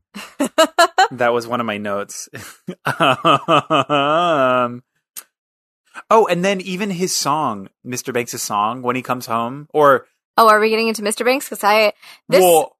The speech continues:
Speaker 1: this film is about Mister Banks.
Speaker 2: Yes.
Speaker 1: This is not about the kids. This is not about Mary Poppins.
Speaker 2: No.
Speaker 1: This is about him and his redemption arc.
Speaker 2: Well, look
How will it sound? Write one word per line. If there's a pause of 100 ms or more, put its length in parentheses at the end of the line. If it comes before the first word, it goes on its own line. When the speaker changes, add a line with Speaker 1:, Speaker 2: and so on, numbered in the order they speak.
Speaker 1:
this
film
is
about
Mister
Banks.
Speaker 2:
Yes.
Speaker 1:
This
is
not
about
the
kids.
This
is
not
about
Mary
Poppins.
Speaker 2:
No.
Speaker 1:
This
is
about
him
and
his
redemption
arc.
Speaker 2:
Well,
look